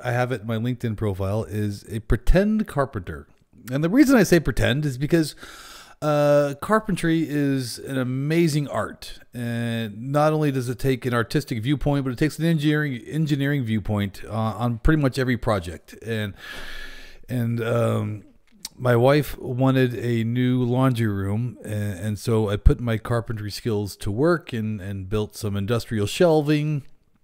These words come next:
and, uh, hung some cabinets. And as I was, uh, hanging the shelving, I actually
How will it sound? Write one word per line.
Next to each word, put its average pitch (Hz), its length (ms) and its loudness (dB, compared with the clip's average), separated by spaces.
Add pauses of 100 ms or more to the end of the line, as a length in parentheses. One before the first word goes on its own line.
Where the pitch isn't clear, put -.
(540)
and, 113 440 2
uh, 98 120 0
hung 135 300 2
some 110 220 -2
cabinets. 135 760 0 (720)
And 110 580 -2
as 104 260 -2
I 117 140 2
was, 104 360 -2
uh, 92 800 -4 (600)
hanging 151 460 2
the 123 100 2
shelving, 139 500 4
I 110 140 2
actually 110 540 -2